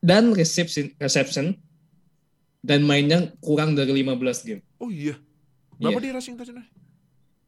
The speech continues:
Speaker 1: Rushing touchdown-nya itu kalau udah digabung, itu total digabung rushing sama reception ya.
Speaker 2: Ah.
Speaker 1: Itu kurang lebih tiga puluh,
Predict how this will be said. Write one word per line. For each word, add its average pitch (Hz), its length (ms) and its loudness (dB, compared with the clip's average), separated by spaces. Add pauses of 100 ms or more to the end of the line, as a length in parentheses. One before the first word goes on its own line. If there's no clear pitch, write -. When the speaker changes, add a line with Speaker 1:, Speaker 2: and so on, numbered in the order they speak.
(380)
Speaker 1:
Rushing 123 480 2
touchdown-nya 123 720 0 (160)
itu 156 160 2
kalau 196 160 6
udah 143 160 6
digabung, 139 560 6 (640)
itu 147 160 -2
total 156 320 -4
digabung 139 480 2
rushing 143 400 0
sama 135 320 -2
reception 135 400 -4
ya. 139 160 -4 (320)
Speaker 2:
Ah. 120 80 -14
Speaker 1:
Itu 170 400 -2 (320)
kurang 135 240 0
lebih 131 320 2
tiga 120 240 0
puluh, - 160 -8